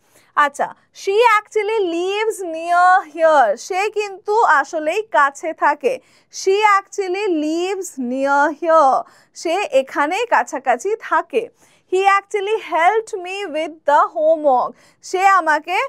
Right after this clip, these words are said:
আসলে হোমওয়ার্কের জন্য সাহায্য করেছে। সে আসলে আমাকে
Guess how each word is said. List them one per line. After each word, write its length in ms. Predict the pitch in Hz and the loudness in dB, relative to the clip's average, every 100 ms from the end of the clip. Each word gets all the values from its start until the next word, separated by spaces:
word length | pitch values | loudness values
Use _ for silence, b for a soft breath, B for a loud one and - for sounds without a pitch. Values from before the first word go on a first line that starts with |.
| - b | -8 b
আসলে 460 | 262 - 311 294 | -2 0 -2 -2
হোমওয়ার্কের 760 | 381 294 294 320 359 359 349 285 | -2 0 0 4 4 4 0 -4
জন্য 320 | 247 233 294 | -4 -4 -4
সাহায্য 580 | 440 - 240 220 220 339 | -6 -4 -4 -4 -6 -10
করেছে। 640 | 370 247 226 233 381 247 - b b | -2 0 0 -4 -2 -2 -2 b b
সে 200 | - 302 | -4 2
আসলে 480 | 285 277 - 359 349 415 | 4 2 0 -4 0 2
আমাকে 480 | 359 269 269 - | 2 0 -4 -2